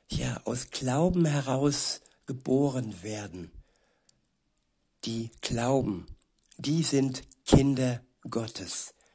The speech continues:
Die stammen wirklich von Abraham ab.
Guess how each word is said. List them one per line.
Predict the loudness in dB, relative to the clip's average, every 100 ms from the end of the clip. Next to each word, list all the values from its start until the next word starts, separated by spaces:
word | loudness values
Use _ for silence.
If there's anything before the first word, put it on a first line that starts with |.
| -4
Die | 2 2
stammen | 2 2 4 4 2
wirklich | 2 0 -2 -4 -6 -14 -18 _
von | -6 -2 -2
Abraham | -4 -8 -6 -4 -4 -6 -8 _ -10
ab. | -10 -10